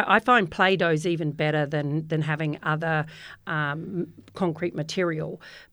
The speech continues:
because there's a, there's another sense with it. So you not only have the, the, the visual and the oral, you also have that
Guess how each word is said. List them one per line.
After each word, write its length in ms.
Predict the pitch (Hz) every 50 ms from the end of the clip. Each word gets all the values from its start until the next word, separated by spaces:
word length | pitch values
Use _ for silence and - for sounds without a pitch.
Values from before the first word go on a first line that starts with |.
| _
because 580 | - 196 190 - - 196 190 185 175 156 - - _ _ - _ _ _ _ _ _
there's 240 | - 190 185 165 190
a, 180 | 175 170 185 -
there's 240 | - 185 185 175 160 196
another 500 | 175 175 170 175 185 190 208 196 202 160
sense 500 | 156 - - 190 170 175 - - - -
with 140 | 196 202 -
it. 120 | - -
So 140 | - - 196
you 180 | 175 180 180 175
not 220 | 180 196 202 190
only 320 | 202 190 180 170 165 165 160
have 280 | 160 170 165 156 156
the, 300 | 160 170 160 160 160 156 156 156 - - - - - _
the, 120 | - 170 156 156 - -
the 100 | - 170
visual 560 | 156 165 185 180 156 156 165 170 160 160 160 160
and 300 | - 160 156 156 151 156
the 140 | 156 151 156
oral, 500 | - - 180 180 175 170 160 151 151 160
you 120 | 175 170
also 380 | - 170 180 190 185 - 165 156
have 200 | 156 160 151 151
that 140 | 165 -